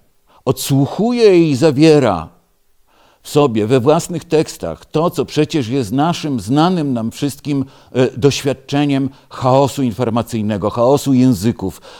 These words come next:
nadmiaru bodźców, nadmiaru wiedzy, sprzeczności, e, e, e, bo-, bogatych, a zarazem, e, wyjałowionych w, e, ciągłych interakcji, interakcjach komunikatów.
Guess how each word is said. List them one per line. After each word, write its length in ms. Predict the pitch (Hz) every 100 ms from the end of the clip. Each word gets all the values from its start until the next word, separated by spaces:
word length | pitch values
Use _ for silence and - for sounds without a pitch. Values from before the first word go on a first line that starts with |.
| -
nadmiaru 800 | 131 120 139 135 139 131 123 - 110
bodźców, 560 | 123 123 - 98 78
nadmiaru 680 | 127 90 123 135 139 135 - - -
wiedzy, 420 | 90 131 123 98
sprzeczności, 920 | - - 143 - - 139 139 - 139 - _ _ _ 160
e, 40 |
e, 40 | 127 120 120 120 - 131
e, 40 | 120
bo-, 180 | 110 127
bogatych, 720 | 120 131 135 160 180 170 - _ _ -
a 80 |
zarazem, 500 | 123 147 151 143 143 127 _ -
e, 180 | 120
wyjałowionych 800 | 120 156 151 143 127 147 156 127
w, 140 | - 127
e, 180 | 120 110 _ _
ciągłych 420 | - 143 123 127 156
interakcji, 680 | 123 113 110 - 117 110 - _
interakcjach 640 | 131 127 117 95 - 110 -
komunikatów. 840 | 117 104 95 - 71 - - _